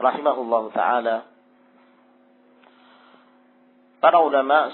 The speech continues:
seperti Ibnu Salah rahimahullah menganggap bahwa di antara yang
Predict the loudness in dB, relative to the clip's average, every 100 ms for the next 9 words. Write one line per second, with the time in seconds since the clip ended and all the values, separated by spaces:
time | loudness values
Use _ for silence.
0 | -10 -10 -8 -8 -6 -4 0 4 4 2
1 | -4 -6 -6 0 0 0 -4 -2 -4 -2
2 | -4 -4 _ _ _ _ _ _ _ _
3 | _ _ _ _ _ _ _ _ _ 0
4 | 0 2 6 6 4 -2 -4 0 4 6
5 | 4 2 -8 -20 _ _ _ _ _ _
6 | _ _ _ _ _ _ _ _ _ _
7 | _ _ _ _ -8 0 0 0 -6 -10